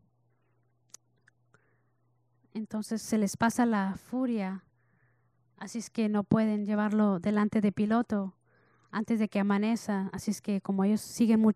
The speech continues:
bien la ley, se tenían que esperar. Entonces llega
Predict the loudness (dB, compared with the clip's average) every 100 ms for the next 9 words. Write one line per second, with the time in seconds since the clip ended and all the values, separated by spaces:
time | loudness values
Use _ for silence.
0 | 2 2 2 2 0 0 0 -4 _ _
1 | _ _ _ _ _ _ -12 -6 -4 0
2 | -2 -2 -2 0 -2 -4 _ _ _ _
3 | _ _ -14 -6 0 2 2 2 0